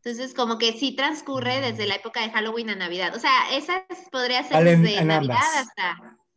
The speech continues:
Speaker 1: ajá,
Speaker 2: Ok.
Speaker 1: es como toda la temporada, ¿no?
Speaker 2: Ah, bueno.
Speaker 1: <laughs>
Speaker 2: Está
Speaker 1: Noviembre,
Speaker 2: bien.
Speaker 1: diciembre, ya.
Speaker 2: Ah, bueno, sí, está bien, está
Speaker 1: Pero
Speaker 2: bien.
Speaker 1: bueno.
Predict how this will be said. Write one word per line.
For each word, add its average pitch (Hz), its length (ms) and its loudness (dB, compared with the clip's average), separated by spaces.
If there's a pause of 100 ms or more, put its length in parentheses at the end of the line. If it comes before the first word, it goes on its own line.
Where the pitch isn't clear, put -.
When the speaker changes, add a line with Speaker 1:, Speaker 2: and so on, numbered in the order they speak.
(300)
Speaker 1:
ajá, 247 400 2
Speaker 2:
Ok. 247 60 0
Speaker 1:
es 226 80 -8
como 269 240 -4 (240)
toda 254 200 0
la 285 140 2
temporada, 220 500 0
¿no? 214 200 -4 (500)
Speaker 2:
Ah, 156 100 0
bueno. 131 280 -2
Speaker 1:
<laughs> - 0 - (520)
Speaker 2:
Está - 80 -20
Speaker 1:
Noviembre, 320 520 2
Speaker 2:
bien. 339 160 2
Speaker 1:
diciembre, 254 440 -2
ya. 220 160 4 (380)
Speaker 2:
Ah, 127 160 -2
bueno, 123 220 -6
sí, 165 100 0
está 160 220 2
bien, 113 280 -4
está 247 120 -4
Speaker 1:
Pero 214 160 -4
Speaker 2:
bien. 175 140 -6
Speaker 1:
bueno. - 160 -18